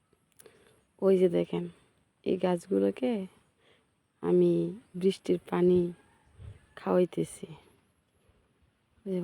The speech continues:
অনেক শুকনো হয়ে গেছিল, রৌদ্র ছিল বেশি, এখন বৃষ্টিও আবার অনেক বেশি। ওরাও তো আশা করে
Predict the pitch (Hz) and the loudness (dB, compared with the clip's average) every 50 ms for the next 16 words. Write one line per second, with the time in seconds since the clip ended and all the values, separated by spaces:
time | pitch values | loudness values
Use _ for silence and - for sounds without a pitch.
0 | 175 185 185 190 196 196 - - - 190 - - - 185 180 180 180 175 170 180 | -2 2 4 4 4 4 2 -2 -6 -8 -6 -2 -2 -2 0 0 -2 -2 -2 -4
1 | 170 - - - 170 175 170 - - - - - - - - - _ _ - - | -6 -6 -6 -8 -8 -8 -12 -14 -18 -20 -20 -20 -20 -20 -20 -20 _ _ -20 -20
2 | - _ _ _ _ _ _ _ _ _ _ _ - - _ _ _ _ _ _ | -20 _ _ _ _ _ _ _ _ _ _ _ -20 -20 _ _ _ _ _ _
3 | _ _ 214 226 233 208 202 214 247 247 233 - - 233 233 233 214 226 233 226 | _ _ 0 0 0 2 2 4 4 4 4 2 0 2 2 4 4 4 2 0
4 | - - 254 285 339 - _ - 220 208 - 208 202 185 180 202 214 208 - - | 0 0 0 0 -2 -4 _ -4 -4 2 4 4 4 4 4 2 0 0 -2 -2
5 | - 226 214 202 196 185 185 180 175 175 170 165 160 160 165 160 - - - - | 0 0 2 2 2 2 2 2 2 0 0 -2 -4 -6 -8 -8 -8 -12 -18 -18
6 | _ _ _ _ _ _ _ _ _ _ _ _ _ _ _ _ _ _ _ _ | _ _ _ _ _ _ _ _ _ _ _ _ _ _ _ _ _ _ _ _
7 | _ _ _ _ _ _ _ _ _ _ _ _ _ _ _ _ _ _ _ _ | _ _ _ _ _ _ _ _ _ _ _ _ _ _ _ _ _ _ _ _
8 | _ _ _ _ _ _ _ _ _ _ _ _ _ _ _ _ _ _ _ _ | _ _ _ _ _ _ _ _ _ _ _ _ _ _ _ _ _ _ _ _
9 | _ _ _ _ _ _ _ _ _ _ _ _ _ - - 220 226 240 247 - | _ _ _ _ _ _ _ _ _ _ _ _ _ -2 0 2 2 2 4 4
10 | 262 226 202 185 - 190 180 185 180 180 175 | 4 4 4 6 4 4 6 6 4 4 4